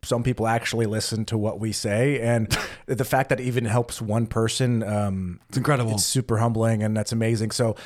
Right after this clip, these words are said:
Speaker 1: congrats, Tyler.
Speaker 2: Congrats,
Speaker 1: Glad you
Speaker 2: Tyler.
Speaker 1: made it. And actually, I think he mentioned, um, he was a member of the film industry. So actually, maybe I'll send him, send him a message, uh, soon and just see how the, uh, the work search is going.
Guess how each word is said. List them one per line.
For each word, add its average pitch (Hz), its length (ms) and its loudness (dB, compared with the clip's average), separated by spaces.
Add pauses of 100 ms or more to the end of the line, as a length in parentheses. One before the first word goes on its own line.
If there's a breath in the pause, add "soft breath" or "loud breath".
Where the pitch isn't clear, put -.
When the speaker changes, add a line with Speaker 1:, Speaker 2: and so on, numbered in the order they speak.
(180 loud breath)
Speaker 1:
congrats, 123 460 2
Tyler. 123 380 2
Speaker 2:
Congrats, 123 280 4
Speaker 1:
Glad 110 80 2
you 120 60 4
Speaker 2:
Tyler. 123 80 4
Speaker 1:
made 131 220 4
it. 131 200 2
And 147 100 0
actually, 208 320 0
I 147 40 2
think 220 220 -2
he 143 80 2
mentioned, 131 500 0
um, 123 460 0 (240)
he 139 140 -6
was 135 180 0
a 131 40 0
member 131 260 2
of 127 100 0
the 127 80 0
film 180 240 2
industry. 101 360 -2
So 113 180 0
actually, 127 340 2 (340 loud breath)
maybe 131 180 0
I'll 120 100 2
send 127 200 0
him, 117 220 2
send 143 180 2
him 131 40 4
a 123 40 4
message, 120 440 0
uh, 113 120 2
soon 120 260 0
and 117 100 0
just 107 120 -4
see 123 100 -2
how 113 280 4
the, 110 280 -2
uh, 104 280 0
the 101 120 -6
work 110 240 -2
search - 300 -6
is 87 100 -6
going. 95 340 -4